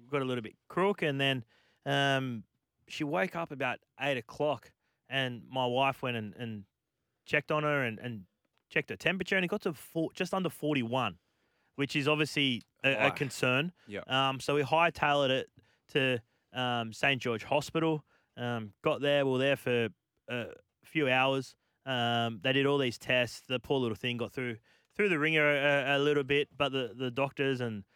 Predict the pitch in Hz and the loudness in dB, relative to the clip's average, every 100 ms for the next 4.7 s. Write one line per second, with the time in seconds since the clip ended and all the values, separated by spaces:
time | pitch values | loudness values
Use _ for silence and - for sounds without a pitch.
0 | _ - 120 127 139 143 123 123 120 107 | _ -8 -2 0 0 0 0 0 0 -2
1 | 123 123 135 135 131 131 127 135 127 117 | -4 0 2 2 0 0 2 0 0 -2
2 | - 139 143 - 127 135 135 127 _ _ | 0 2 2 0 0 2 2 0 _ _
3 | _ - 123 123 120 117 113 - _ _ | _ -4 0 2 2 0 -2 -10 _ _
4 | 156 160 - 247 170 131 170 | -4 0 2 4 4 4 2